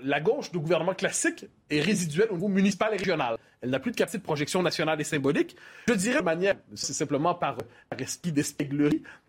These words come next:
que l'objectif de Marine Le Pen est de faire en sorte d'elle-même incarner désormais une partie, une forme de gauche sociale de gouvernement classique. À tout moins, c'est le message qu'elle veut envoyer dans sa stratégie de deuxième tour et tournée vers les électeurs de France Insoumise.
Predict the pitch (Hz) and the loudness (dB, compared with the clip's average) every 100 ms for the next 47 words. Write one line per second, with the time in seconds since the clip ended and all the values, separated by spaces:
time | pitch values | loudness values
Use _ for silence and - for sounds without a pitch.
0 | - 156 185 190 180 185 214 180 160 156 | -10 -2 2 2 2 -2 -2 0 0 0
1 | 143 143 254 247 147 147 - 180 156 - | 0 0 0 0 -2 -2 0 0 -2 -2
2 | 277 123 127 196 233 226 156 - 170 214 | -2 -2 0 2 2 2 -2 -2 -4 0
3 | 147 135 190 196 147 135 226 196 208 147 | 0 0 0 -2 -4 -4 0 0 0 0
4 | 143 240 247 - - - 196 185 147 139 | -2 -2 -2 -2 -2 -2 0 0 -2 -2
5 | 147 147 190 196 220 - - - - - | -4 0 -2 0 -2 0 -6 -8 -18 -10
6 | - - 190 208 156 139 170 226 185 135 | -8 0 0 2 2 0 2 0 0 0
7 | 139 139 127 135 233 311 - - - 139 | 0 0 0 2 0 0 -6 -14 -4 -4
8 | 131 - 156 190 131 131 131 240 170 143 | -4 -4 -2 -2 -2 -4 0 0 0 2
9 | 170 202 143 139 135 135 180 165 147 156 | 2 2 2 2 0 0 0 -2 -4 -4
10 | - 131 113 110 | -2 -2 -2 -4